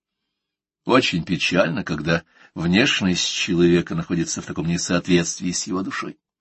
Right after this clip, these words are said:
В данном случае страсть Ромео пылала в теле сэра Тоби Белча.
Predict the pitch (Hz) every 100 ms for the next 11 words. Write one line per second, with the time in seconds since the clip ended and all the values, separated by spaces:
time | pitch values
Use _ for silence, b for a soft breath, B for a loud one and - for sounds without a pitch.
0 | _ _ _ _ _ _ _ _ _ _
1 | - - 202 185 - 151 160 - 151 147
2 | - - 135 139 - 110 110 104 107 127
3 | 117 117 - 101 101 104 98 113 - 101
4 | 92 85 - 95 90 90 - 90 85 80
5 | 90 - - -